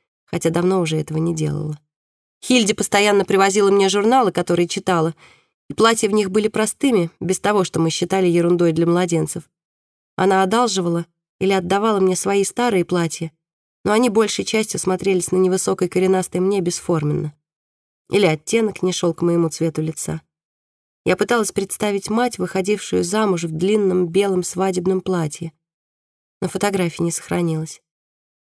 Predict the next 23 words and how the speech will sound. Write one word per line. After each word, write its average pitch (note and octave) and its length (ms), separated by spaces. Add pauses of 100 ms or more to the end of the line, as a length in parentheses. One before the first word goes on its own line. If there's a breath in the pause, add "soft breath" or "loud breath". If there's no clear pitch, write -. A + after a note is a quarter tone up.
(100)
Отцу, - 300
наверное, F3 460
было F3 180
невыносимо F3 600
любое F3 300
напоминание F3 720
о D#3+ 60
ней. D#3+ 260 (920)
У - 20
меня G#3+ 220
было G#3+ 160
всего G#3+ 260
две G#3+ 260
её F3 140
фотографии, G3+ 560
которые F#3 380
я F#3 80
нашла F#3+ 320
в - 20
ящике F#3 460
отцовского F3+ 480
письменного F#3 480
стола. F3+ 420